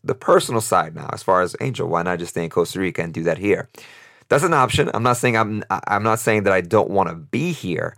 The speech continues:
but on the personal side, now that I've been here two and a half years, I think I can say that I've gotten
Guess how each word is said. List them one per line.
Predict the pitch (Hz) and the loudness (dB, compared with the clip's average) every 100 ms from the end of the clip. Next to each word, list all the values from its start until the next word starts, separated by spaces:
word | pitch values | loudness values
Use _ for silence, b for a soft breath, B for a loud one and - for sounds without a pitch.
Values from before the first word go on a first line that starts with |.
| b b b b b _ | b b b b b _
but | 110 101 | 2 4
on | 92 | 2
the | 90 | -2
personal | - - - 143 160 165 170 | -8 -10 2 4 4 2 0
side, | 151 - 175 185 190 202 - _ _ _ - | 2 2 4 4 2 0 -6 _ _ _ -2
now | 107 | 4
that | 117 | 6
I've | 117 104 | 4 4
been | 120 | 0
here | 113 | 0
two | 98 117 | -2 -2
and | 113 | 0
a | |
half | 113 104 - | 2 0 -2
years, | 107 110 131 160 - - _ _ _ _ _ _ _ _ _ _ _ _ _ _ _ _ | 2 4 6 4 -2 -16 _ _ _ _ _ _ _ _ _ _ _ _ _ _ _ _
I | 107 107 | 2 2
think | 113 147 143 - | 4 2 2 0
I | 117 | 0
can | 107 101 | 0 -4
say | - 113 110 107 104 | 0 6 8 8 6
that | 98 | 2
I've | 92 85 82 | 0 -2 -2
gotten | 101 98 - 98 92 90 87 | 0 2 0 -4 -4 -4 -6